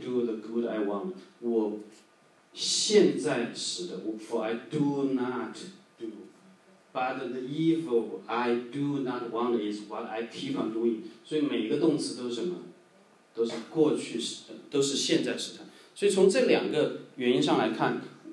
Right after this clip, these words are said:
我们认为罗马书的十四到二十五节是一段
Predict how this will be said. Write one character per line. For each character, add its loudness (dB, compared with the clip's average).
我 6
们 2
认 4
为 0
罗 8
马 6
书 0
的 4
十 -4
四 -2
到 2
二 4
十 -4
五 -4
节 -6
是 -6
一 -10
段 0